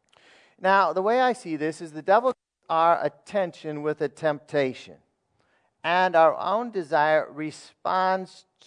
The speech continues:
to that temptation. If there's nothing within us that responds to the temptation, then it doesn't go anywhere. It has no effect. But if your desire is drawn toward that temptation,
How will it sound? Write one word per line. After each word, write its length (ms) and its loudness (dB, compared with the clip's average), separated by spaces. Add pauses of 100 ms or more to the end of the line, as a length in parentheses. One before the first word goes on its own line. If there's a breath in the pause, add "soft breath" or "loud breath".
to 320 -16
that 380 0
temptation. 760 -10 (360 soft breath)
If 80 0
there's 220 2
nothing 360 0
within 360 -4
us 300 2
that 180 -2
responds 520 -4
to 100 -18
the 80 -10
temptation, 720 -8
then 220 -4 (200 soft breath)
it 140 -2
doesn't 320 0
go 240 6
anywhere. 560 -6 (320)
It 100 -8
has 220 -2
no 160 -4
effect. 560 -8 (440)
But 120 4
if 180 4
your 100 -6
desire 520 0
is 260 -8
drawn 600 -2
toward 580 -4
that 280 2
temptation, 880 -8